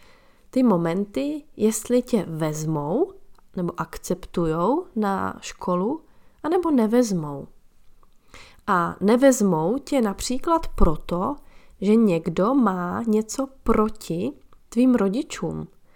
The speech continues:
z minulosti. No a tak se řekne, "Hm, ty jsi nějakej živel, seš takovej neideální student,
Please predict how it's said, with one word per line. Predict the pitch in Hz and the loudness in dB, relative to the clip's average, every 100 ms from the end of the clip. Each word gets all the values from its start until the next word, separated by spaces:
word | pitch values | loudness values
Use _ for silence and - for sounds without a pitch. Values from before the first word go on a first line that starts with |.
| _ _ | _ _
z | 190 190 | -2 2
minulosti. | 233 302 285 156 - - - - - _ - - - - _ - - | 2 2 0 0 -6 -12 -14 -16 -20 _ -20 -20 -20 -20 _ -8 0
No | 349 440 240 | 2 2 0
a | |
tak | 226 320 | 0 -2
se | - 170 | 0 -2
řekne, | 170 - - 285 294 294 - - - - - - - _ - - - - | -2 -2 -4 -2 -4 -6 -16 -20 -20 -20 -20 -20 -20 _ -20 -20 -14 -4
"Hm, | 214 214 208 208 | -2 0 -2 0
ty | 330 | 2
jsi | 349 - 302 | 2 0 0
nějakej | 277 240 247 254 254 247 226 202 175 | 2 4 6 6 4 2 4 4 2
živel, | 185 185 156 147 160 - - - - - - | 0 0 -2 -6 -12 -16 -20 -20 -20 -20 -20
seš | - 285 302 - - | -8 -4 -4 -4 -2
takovej | 240 240 - 208 196 190 185 185 185 - - - - | -4 -2 -4 -2 0 0 0 -2 -6 -12 -20 -18 -2
neideální | 220 233 240 240 - 190 214 202 208 202 202 202 | 0 2 2 0 0 2 2 4 2 2 0 -2
student, | - 196 208 160 151 - | -4 0 0 -2 -8 -18